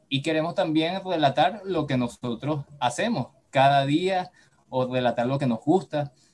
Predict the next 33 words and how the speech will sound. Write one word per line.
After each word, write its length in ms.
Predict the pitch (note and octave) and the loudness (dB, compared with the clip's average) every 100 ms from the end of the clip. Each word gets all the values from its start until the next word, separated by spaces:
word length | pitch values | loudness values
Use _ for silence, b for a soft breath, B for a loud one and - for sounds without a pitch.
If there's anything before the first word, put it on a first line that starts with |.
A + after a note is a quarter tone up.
| B | B
Entonces, 1080 | - C3 A#2+ B2+ B2 A#2+ A#2 C#3 D3 D3 B2+ | -2 0 2 0 0 0 0 2 2 2 0
bueno, 420 | B2+ G#3+ A3 G#3 - | -2 -2 0 -2 -8
creo 220 | - C#3 D3 | -4 -4 2
que 80 | |
hablando 460 | E3 D3 C#3+ C#3+ D#3 | 2 4 4 2 0
como 180 | F3 E3 | -4 -4
los 160 | E3 | -4
locos 400 | E3+ F#3 F3 G#3+ D3 | -2 -4 -4 -8 -4
da 240 | C3 C3 | 2 2
esa 160 | B2+ D#3 | 4 0
oportunidad 560 | D3+ C#3 B2 A#2+ A2 | -4 -2 0 2 0
de 100 | A#2 | 2
hablar 300 | B2+ C3 C#3 | 2 4 4
de 140 | D#3 E3+ | 4 -2
todo 460 | F#3 F#3 G#3+ B3 _ b b b b | 0 0 0 -4 _ b b b b
y, 360 | - D3 E3+ F#3+ | 0 2 2 0
eh, 520 | D#3 C#3 A#2+ A2+ G2+ - - _ _ - | -2 -2 -4 -6 -10 -18 -20 _ _ 0
tratar 420 | C#3+ C3+ D3 C#3+ | 2 4 6 4
de 100 | C#3 | 4
entender 580 | F3 F3 C#3 C#3 G3 A3 - _ _ _ _ _ C#3+ | -2 0 2 2 0 -2 -12 _ _ _ _ _ -2
este 260 | D3 E3 | -2 0
mundo 380 | E3 E3+ E3 F3+ | 0 2 2 4
loco 400 | F#3 D3 D3 G#3 | 4 2 0 0
en 100 | D3+ | 2
donde 240 | B2+ C#3 | 2 2
vivimos 580 | E3 G3+ G#3+ E3 D#3+ G3+ | 2 0 0 0 0 0
y 120 | D#3 | -2
que 100 | A#2 | 0
ha 100 | A2+ | -2
pasado 400 | - A#2 C3 B2+ | -2 0 4 4
muchas 440 | A#2 C3 G3 B2+ A2 | 4 0 0 -2 -6
cosas 320 | G#2 G2+ G#2+ | -8 -10 -6
locas. 400 | B2 F3+ C#3+ G2 | 0 0 -2 -8